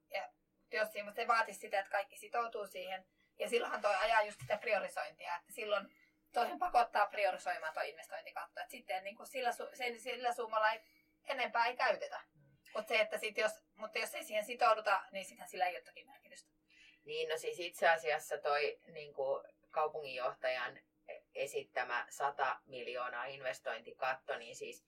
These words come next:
Speaker 2: samat investoinnit siellä oli, se vaan pitkitti sitä aikajaksoa vähäsen, mut et lähtökohtaisesti tällä her-, hetkellä niinku ne, niillä koroilla ja niillä, mitä meillä on, eli ne aika malt-, niinku todella maltilliset, niin se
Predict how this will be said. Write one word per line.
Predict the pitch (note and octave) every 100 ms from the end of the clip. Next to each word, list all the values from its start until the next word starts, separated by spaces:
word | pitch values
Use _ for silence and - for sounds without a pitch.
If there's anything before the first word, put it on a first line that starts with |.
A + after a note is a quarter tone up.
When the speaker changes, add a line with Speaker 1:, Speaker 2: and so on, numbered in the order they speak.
| _ _ -
Speaker 2:
samat | - - - C#3+
investoinnit | C#3+ B2+ B2+ - A#2+ A2 -
siellä | - B2 B2
oli, | C#3+ C#3+ - D#3 -
se | -
vaan | C3+ C#3
pitkitti | D3+ D3 - - -
sitä | C3+ B2+ C3
aikajaksoa | - - B2+ A2+ A2 - - A2+
vähäsen, | - D3 - - E3 F3+ - _ _ _
mut | C3
et | C#3 C#3+
lähtökohtaisesti | C#3 - B2+ A#2+ B2 B2+ C3+ B2+ C3+ -
tällä | D#3+ F3
her-, | C#3 B2 -
hetkellä | C3 B2+ - B2 B2+
niinku | B2+ B2+
ne, | C3 B2+
niillä | C3 B2+ -
koroilla | D#3 C#3 C3+ A#2+
ja | A2+
niillä, | B2 A#2+ B2
mitä | A#2+ B2
meillä | A#2+ A#2+ B2+
on, | C3 B2
eli | A2+ A2+
ne | A2+ _ _ -
aika | A#2+ A#2+ C3
malt-, | C3+ C3+ - -
niinku | C3+ C#3
todella | C#3+ C#3+ C3 B2
maltilliset, | C3 C3 A#2+ A#2+ C3+ A#2+ - - -
niin | F3
se | F#3+